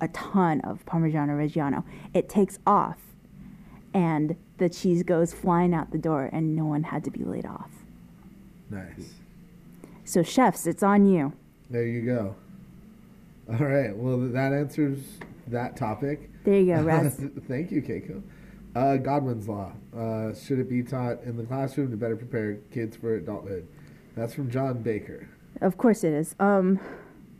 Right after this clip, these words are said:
Speaker 1: Baker. <laughs> Um, probably, but by the time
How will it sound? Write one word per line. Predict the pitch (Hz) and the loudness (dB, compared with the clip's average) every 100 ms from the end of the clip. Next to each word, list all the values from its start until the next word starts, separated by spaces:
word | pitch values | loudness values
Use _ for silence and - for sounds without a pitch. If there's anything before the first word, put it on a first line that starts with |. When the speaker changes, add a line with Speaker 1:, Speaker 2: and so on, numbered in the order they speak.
| - - - | -20 -10 -6
Speaker 1:
Baker. | - - 131 151 - - - - - | -6 -6 -8 -8 -14 -20 -20 -20 -16
<laughs> | - - 480 - 427 415 415 381 392 294 349 - - - - - - - - - - 285 | -4 6 8 10 8 8 4 6 4 4 0 -2 -20 -20 -20 -20 -20 -16 -14 -12 -12 -6
Um, | - 208 202 196 196 190 - - - - - - - - - - - - - - - - | 0 4 4 4 4 2 -2 -14 -20 -20 -20 -20 -20 -20 -20 -20 -20 -18 -18 -18 -18 -8
probably, | 190 196 214 240 240 247 247 269 269 | -2 0 2 2 4 2 4 4 4
but | 208 - | 4 2
by | 202 | 4
the | 202 | 4
time | 202 - 196 202 214 220 | 2 0 2 4 6 6